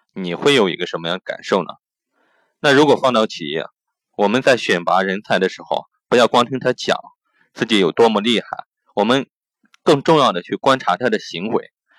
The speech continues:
这也就是为什么海尔赛马不下马的人才备受追捧的一个原因。这个故事就分享到这里。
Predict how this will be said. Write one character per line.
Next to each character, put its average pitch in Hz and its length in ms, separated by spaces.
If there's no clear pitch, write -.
这 165 120
也 123 100
就 117 100
是 127 80
为 131 200
什 98 180
么 85 120
海 - 160
尔 90 260
赛 156 260
马 107 200
不 - 120
下 156 240
马 92 180
的 - 100
人 87 220
才 - 160
备 113 160
受 98 200
追 147 200
捧 - 240
的 73 100
一 65 80
个 82 100
原 76 220
因。 78 140
这 123 120
个 107 100
故 110 160
事 92 220
就 92 140
分 107 180
享 90 120
到 80 80
这 90 140
里。 76 140